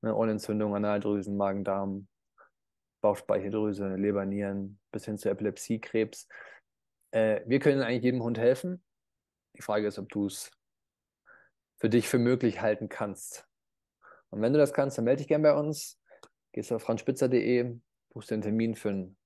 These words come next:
kostenloses, unverbindliches Erst-Kennenlerngespräch,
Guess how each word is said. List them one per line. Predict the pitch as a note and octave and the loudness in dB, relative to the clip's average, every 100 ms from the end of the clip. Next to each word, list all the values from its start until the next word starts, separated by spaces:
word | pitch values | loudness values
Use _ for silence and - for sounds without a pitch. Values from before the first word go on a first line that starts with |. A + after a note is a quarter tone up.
| - - _ _ | -20 -20 _ _
kostenloses, | - C3+ C3+ C3+ C3 C3 B2 - | -2 0 2 4 6 6 2 0
unverbindliches | B2+ B2+ A#2 A#2+ A#2 G#2+ A#2 - | -4 -2 0 0 0 -4 -4 -6
Erst-Kennenlerngespräch, | A2+ A#2+ - - - - _ _ _ _ - - D3 C#3+ C3 B2 B2+ B2 - A#2+ A#2 A2+ - | -4 -4 -4 -12 -18 -20 _ _ _ _ -8 0 2 6 4 4 0 -2 -4 0 0 0 -6